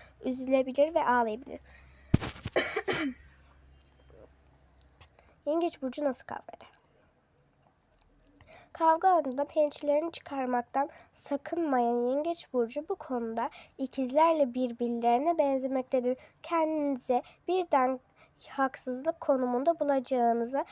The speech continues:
tartışmada yengeç önünüze sunduğu bencil görünümlerinden mağdur olan, ha.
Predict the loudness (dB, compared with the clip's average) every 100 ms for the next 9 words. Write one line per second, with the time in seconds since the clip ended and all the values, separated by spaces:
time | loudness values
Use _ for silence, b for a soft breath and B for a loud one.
0 | B -6 0 0 0 -6 -4 0 2 2
1 | -2 B B -2 0 2 -2 -2 -2 0
2 | 0 -2 -2 2 0 b b -20 -4 0
3 | 0 2 2 4 2 b b b B B
4 | B B B 0 2 4 2 0 0 -2
5 | -10 -14 -4 2 4 4 0 0 0 0
6 | 0 -2 -2 -2 -2 -2 -2 -2 -2 0
7 | -2 -2 -6 -6 _ _ _ -4 -2 0
8 | -2 -6 -8 -8 -6